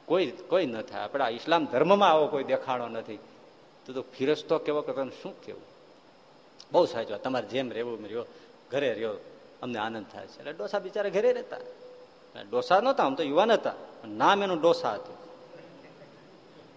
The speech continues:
આમ યુવાન હતા. પણ એના બાપને પછી હેત થયું, કુટુંબે બધા સાચવતા હતા ખરેખર, પણ એના બાપને બહુ હેત હતું યાર. પણ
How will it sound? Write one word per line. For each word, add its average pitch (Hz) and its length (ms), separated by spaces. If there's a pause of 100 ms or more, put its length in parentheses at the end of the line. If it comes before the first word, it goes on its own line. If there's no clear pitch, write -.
(500)
આમ 131 140
યુવાન 175 260
હતા. 113 200 (1300)
પણ 220 160
એના 180 360
બાપને 190 320
પછી 214 340
હેત 185 160
થયું, 160 180
કુટુંબે 208 280
બધા 196 180
સાચવતા 165 480
હતા 110 120
ખરેખર, 127 420 (100)
પણ 120 100
એના 139 160
બાપને 143 380
બહુ 165 160
હેત 127 220
હતું 104 200
યાર. 101 100 (1400)
પણ 170 160